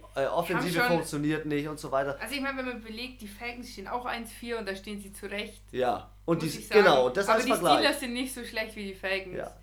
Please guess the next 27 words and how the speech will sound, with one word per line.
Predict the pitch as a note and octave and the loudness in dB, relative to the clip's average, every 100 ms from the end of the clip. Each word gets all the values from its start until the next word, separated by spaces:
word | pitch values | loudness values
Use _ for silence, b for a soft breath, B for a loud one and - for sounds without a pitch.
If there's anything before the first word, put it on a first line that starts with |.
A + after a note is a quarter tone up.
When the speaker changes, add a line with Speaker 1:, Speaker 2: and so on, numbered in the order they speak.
| - | -6
Speaker 1:
die | F3+ | -4
Speaker 2:
Aber | G#3 | 2
Speaker 1:
Steelers | C#4 C4+ | 8 8
Speaker 2:
die | B3 | 8
haben | A3+ | 2
Speaker 1:
haben, | A3 | 2
Speaker 2:
auch | B3 | 0
oft | - | -4
Pech | - A#3 - | -10 -12 -8
jetzt | F3+ - | -10 -10
Speaker 1:
die | - | -8
Speaker 2:
gehabt. | C#3+ | -8
Speaker 1:
Steelers | - A#3 A3 G3+ | -6 -2 -2 -2
haben | G3 | -2
eine | D#3 | -2
heftige | F#3+ A3 G#3+ F3 | -4 -6 -6 -8
Defense. | D3 C#3+ - G2+ - | -8 -8 -6 -8 -8
Die | C#3+ | -8
sind | D3 - - | -8 -8 -4
Erster | D#3+ G3+ - G#3+ B3 C4+ - | -2 -2 -6 -10 -8 -10 -8
in | C#3+ C#3 | -8 -6
Turnovers, | D#3+ D#3 - A2+ G#2+ G#2+ A2 - - - | -6 -6 -4 -6 -6 -8 -8 -16 -20 -14
die | A#2+ | -12
sie | A2+ A2+ - | -6 -4 -2
ausgelöst | A2 - A2+ G#2 G#2 A#2 | -4 -6 -6 -6 -6 -8
haben. | B2+ G3+ - | -8 -8 -12
Speaker 2:
Mhm. | G#3 G3+ G#3+ | -8 -6 -8